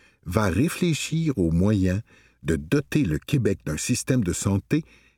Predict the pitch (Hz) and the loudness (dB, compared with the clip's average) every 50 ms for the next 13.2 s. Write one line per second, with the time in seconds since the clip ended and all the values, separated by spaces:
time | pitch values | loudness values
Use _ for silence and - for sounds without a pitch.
0 | _ - 78 80 85 139 185 185 151 113 107 98 92 87 92 104 104 113 101 110 | _ -12 -8 -2 0 2 2 2 2 2 4 2 4 4 4 4 4 4 4 4
1 | 110 101 90 - - 147 110 90 85 78 - - - 113 101 85 73 73 76 73 | 2 2 2 2 0 2 2 2 0 0 0 0 0 2 2 2 2 0 -2 -4
2 | - - - - 67 - 71 - - - - - - _ _ _ _ _ _ _ | -6 -8 -8 -8 -8 -8 -8 -12 -16 -16 -18 -20 -20 _ _ _ _ _ _ _
3 | _ _ _ _ _ _ _ - 160 147 107 87 - - _ _ - - - - | _ _ _ _ _ _ _ 0 2 2 2 0 -2 -4 _ _ -20 -20 -20 -20
4 | _ _ _ - _ _ - - - 127 - - - 190 190 175 143 - - - | _ _ _ -20 _ _ -4 -2 -2 -2 0 0 0 2 2 2 2 2 2 0
5 | 120 120 127 120 - - - - 165 151 - - 90 92 98 101 - - - - | 2 2 2 0 -2 -2 -2 0 0 0 -2 0 0 0 0 0 -2 -10 -20 -20
6 | - - - 110 110 110 110 110 113 113 135 190 - - - 175 - - 180 156 | -20 -4 0 2 4 4 4 4 4 4 4 2 0 0 -2 -2 0 0 -2 -2
7 | - - 170 147 101 92 120 170 - - - - 120 101 95 104 117 127 139 - | 0 0 0 0 2 2 2 0 0 0 0 0 2 2 2 2 2 2 -2 -4
8 | _ _ _ _ _ _ _ _ _ _ _ _ _ _ 143 156 160 143 131 147 | _ _ _ _ _ _ _ _ _ _ _ _ _ _ 0 2 2 4 4 2
9 | 135 107 139 165 151 135 - - 175 180 139 - 233 247 - - - - - - | 2 2 2 2 0 0 0 0 0 0 0 2 2 0 0 0 -2 -4 -4 0
10 | - 127 135 139 113 95 98 - - - 113 92 80 69 107 127 - - 107 87 | 2 2 4 4 4 2 0 -2 0 0 2 2 2 2 0 0 2 0 0 2
11 | 98 90 - - 87 76 73 73 69 67 71 85 120 165 175 - - - - - | 2 0 0 0 0 0 0 0 -2 -2 -2 0 0 0 0 -4 -10 -16 -16 -18
12 | - - - _ _ _ _ 107 104 98 - - 170 208 202 156 151 147 127 120 | -18 -20 -20 _ _ _ _ 0 0 0 0 0 0 0 2 2 2 4 4 4
13 | 127 143 139 | 2 2 0